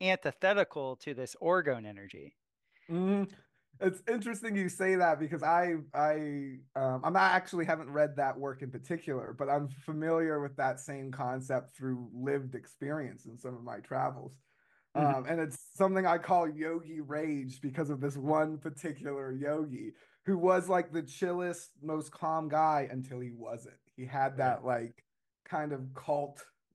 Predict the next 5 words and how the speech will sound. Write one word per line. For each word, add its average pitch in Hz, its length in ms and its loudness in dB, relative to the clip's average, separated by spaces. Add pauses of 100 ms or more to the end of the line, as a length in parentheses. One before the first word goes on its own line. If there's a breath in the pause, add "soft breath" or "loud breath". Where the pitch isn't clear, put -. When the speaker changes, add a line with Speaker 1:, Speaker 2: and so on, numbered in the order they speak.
(100)
Speaker 2:
leader 151 880 2 (120)
<laughs> - 140 -6
Speaker 1:
Mm-hmm. 240 300 4
Speaker 2:
roots - 520 -2
where, 156 460 4